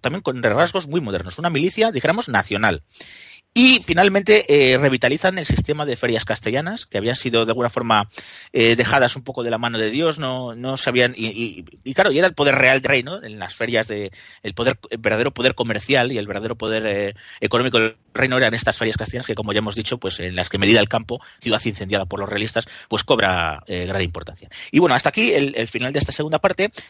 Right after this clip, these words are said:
Dejamos ya, eh, el proyecto político más o menos, eh, esbozado y el, el último programa de estas, de estos tres, hablando de la Guerra de las Comunidades, hablaremos ya del, de cómo ya se enfrentan abiertamente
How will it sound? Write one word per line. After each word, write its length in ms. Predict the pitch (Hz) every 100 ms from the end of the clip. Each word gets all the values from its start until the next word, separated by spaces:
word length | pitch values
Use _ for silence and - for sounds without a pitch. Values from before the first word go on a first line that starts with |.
| _
Dejamos 400 | 107 - 160 131
ya, 160 | 160 131
eh, 320 | 107 107 107
el 100 | 107
proyecto 320 | 110 120 143
político 540 | 139 139 123 123 113
más 180 | 120 117
o 40 | 117
menos, 360 | 113 110 -
eh, 140 | 113 113 104
esbozado 460 | 127 160 175 185 196
y 240 | 143 113
el, 180 | 107 107
el 240 | 107 107 -
último 300 | - 156 143
programa 440 | 151 147 165 156 110
de 140 | 104
estas, 500 | 107 - 113 104 101
de 60 | 98
estos 260 | - 107
tres, 280 | - 143 - - - - -
hablando 220 | 98 120 120
de 60 | 120
la 80 |
Guerra 220 | 117 123 120
de 60 |
las 120 | 123 -
Comunidades, 440 | 147 156 143 170
hablaremos 420 | 139 110 123 123 113
ya 180 | 127 - - -
del, 640 | 110 101 101 98 95 95
de 100 | 104
cómo 280 | - 135 123
ya 160 | 113 110
se 100 | 104
enfrentan 380 | 95 113 107 104
abiertamente 920 | 107 104 104 113 107 101 101 98